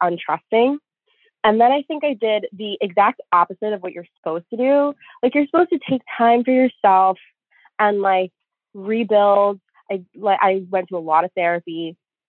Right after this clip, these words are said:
You're supposed to, like, kind of rebuild yourself and then go out and see if you can, like, be a stable person in a relationship with somebody else. I totally skipped that. And so n-, I'm, like, I haven't done the rebuilding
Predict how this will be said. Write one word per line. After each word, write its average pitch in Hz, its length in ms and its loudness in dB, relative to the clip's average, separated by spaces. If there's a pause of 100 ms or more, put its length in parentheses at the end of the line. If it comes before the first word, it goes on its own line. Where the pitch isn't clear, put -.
(400)
You're 208 120 -8
supposed 208 220 -4
to, 247 80 2
like, 240 200 2 (140)
kind 214 160 -2
of 190 120 -4
rebuild 180 520 0
yourself 175 480 0 (140)
and 175 280 -4
then 170 340 0
go 185 180 4
out 208 300 2 (140)
and 214 420 -2 (760)
see 214 140 -2
if 214 100 -4
you 208 100 -8
can, 208 200 -2
like, 196 180 2 (340)
be 202 180 -2
a 190 100 0
stable 185 280 0
person 202 540 0
in 190 100 0
a 185 40 4
relationship 185 420 0
with 190 120 -6
somebody 180 280 -2
else. 180 260 2 (460)
I 220 100 4
totally 302 340 -2 (120)
skipped 185 300 -4
that. 247 340 2
And 214 260 -4
so 202 300 4 (300)
n-, 202 240 -14 (160)
I'm, 196 160 2
like, 190 220 -2 (500)
I 196 120 -2
haven't 214 300 -2
done 190 220 0
the 175 80 -2
rebuilding 165 680 -4